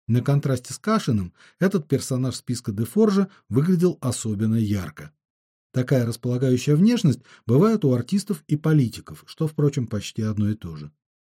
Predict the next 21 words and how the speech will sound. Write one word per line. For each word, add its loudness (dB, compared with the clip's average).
Озорные 0
чёртики -2
в 0
глазах 2
придавали 2
ему 4
шарма. -2
От -4
внешности 2
учёного 4
веяло 4
успехом 0
и -2
уверенностью 0
в -18
себе. -6
"Так, 0
так, 0
так", 4
протянул 0
Одинцов, — 0